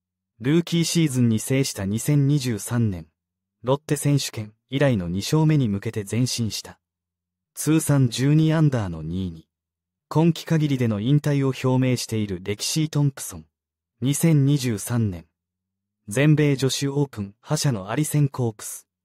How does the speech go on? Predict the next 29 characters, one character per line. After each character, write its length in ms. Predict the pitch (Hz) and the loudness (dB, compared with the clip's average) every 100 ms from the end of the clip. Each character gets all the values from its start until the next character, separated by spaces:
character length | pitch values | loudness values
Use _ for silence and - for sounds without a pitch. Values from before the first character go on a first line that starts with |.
| _ _ _ _ | _ _ _ _
ア 140 | 131 | 0
ン 140 | 160 160 | 4 4
ナ・ 140 | 151 | 4
ノ 160 | 127 127 | 0 0
ル 80 | 139 | 0
ド 120 | 139 | 0
ク 140 | - | -2
ビ 80 | 139 | -4
ス 120 | 135 | -6
ト、 160 | - - _ _ _ _ _ _ | -10 -16 _ _ _ _ _ _
ア 160 | 120 143 | -2 0
リ 240 | 165 165 | 2 0
ー・ 40 | |
ユ 160 | 147 151 | 0 0
ー 20 | |
イ 100 | 131 92 | 0 -2
ン 80 | |
グ、 60 | 80 _ _ _ _ _ _ | -8 _ _ _ _ _ _
ア 160 | 139 180 | -2 2
ン・ 140 | 175 | 4
ナ 120 | 151 | 4
リ 120 | 151 | 2
ン 100 | 135 | 2
の 100 | 107 | 0
五 160 | 98 143 | -2 0
人 200 | 151 123 | 2 0
が 120 | 92 | -4
続 280 | - - 92 | -10 -12 -14
く。 160 | - | -16